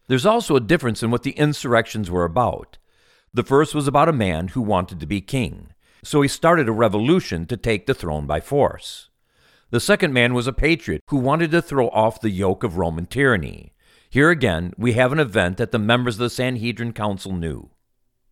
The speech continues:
Coming to verse thirty-eight, Gamaliel continues his argument, stating,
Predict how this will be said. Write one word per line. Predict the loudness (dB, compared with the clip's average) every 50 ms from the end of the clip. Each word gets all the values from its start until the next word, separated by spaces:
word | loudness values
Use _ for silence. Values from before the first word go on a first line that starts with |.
| _ _ _ _ _ _ _ _ _
Coming | 0 0 0 0 0
to | 0 2
verse | 4 4 2 2 0
thirty-eight, | -2 0 0 2 2 2 2 2 2 2 0 -2 -8 _ -4 0
Gamaliel | 2 2 2 2 2 2 2 2 2
continues | 0 -4 -6 0 0 0 2 2 0 0 -2
his | -2 0
argument, | 0 0 0 0 -2 -6 -8 -8
stating, | -6 -2 0 0 0 0 -2 -4 -6